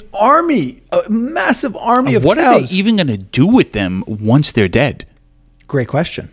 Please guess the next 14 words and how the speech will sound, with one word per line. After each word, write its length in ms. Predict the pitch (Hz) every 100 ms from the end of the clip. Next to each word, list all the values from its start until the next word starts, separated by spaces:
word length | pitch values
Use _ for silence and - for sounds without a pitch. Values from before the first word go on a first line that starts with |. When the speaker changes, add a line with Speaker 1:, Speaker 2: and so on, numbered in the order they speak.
| _
Speaker 2:
Right? 280 | 101 143 196
You 120 | - 117
have 160 | 139
to 80 | 110
bury 360 | 98 156 202 127
them. 380 | 76 69 69 _ _ _ _ -
There's 140 | 110
no 220 | 135 143
other, 320 | - 131 135 -
like, 400 | 123 117 - - - _ _
I 80 | -
mean, 140 | 135 117
it 120 | 104
sounds 580 | - 127 123 113 -